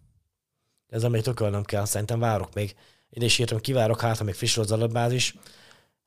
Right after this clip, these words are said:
Szerintem jövő hónapban egészen biztos, hogy nem fogom venni, de nem vagyok benne biztos, hogy kétezer-huszonegy-ben fogom egyáltalán venni ezt a Lockheed Martint.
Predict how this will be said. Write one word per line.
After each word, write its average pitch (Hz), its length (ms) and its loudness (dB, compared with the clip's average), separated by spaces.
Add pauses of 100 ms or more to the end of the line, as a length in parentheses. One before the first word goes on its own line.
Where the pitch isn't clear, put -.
Szerintem 120 440 -2 (120)
jövő 135 160 2
hónapban 117 360 2
egészen 113 360 0
biztos, 123 220 -2
hogy 135 80 0
nem 139 120 2
fogom 139 260 0
venni, 139 340 2 (680)
de 113 300 4
nem 131 140 2
vagyok 117 160 2
benne 117 120 2
biztos, 113 260 0
hogy 107 120 -4
kétezer-huszonegy-ben 107 1300 0
fogom 110 280 0
egyáltalán 104 460 -2
venni 104 180 -2
ezt 92 160 -2
a 107 40 -2
Lockheed 107 280 -4
Martint. 120 480 -2